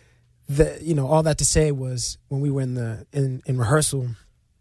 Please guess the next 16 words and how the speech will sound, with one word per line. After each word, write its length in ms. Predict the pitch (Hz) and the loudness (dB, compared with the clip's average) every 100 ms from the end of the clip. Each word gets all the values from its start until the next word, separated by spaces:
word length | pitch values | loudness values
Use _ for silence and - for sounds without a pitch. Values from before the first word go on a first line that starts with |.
| _ _ 127 | _ _ 0
and 80 | |
we 60 | 135 | 4
heard 200 | 135 127 | 4 4
that 140 | 123 | 0
music 240 | 120 127 127 | 0 -2 -4
for 80 | 120 | -6
the 80 | |
first 260 | - 123 117 | 0 0 2
time, 220 | 135 120 | 2 2
unanimously, 680 | 120 131 135 123 113 120 117 | 2 2 0 -2 -2 -4 -2
everybody 420 | 131 127 123 120 | -2 0 0 0
in 60 | 117 | -2
the 80 | 113 | 0
room 240 | 127 120 | 0 0
was 120 | 113 113 | -2 -2
like, 340 | 113 107 | -2 -4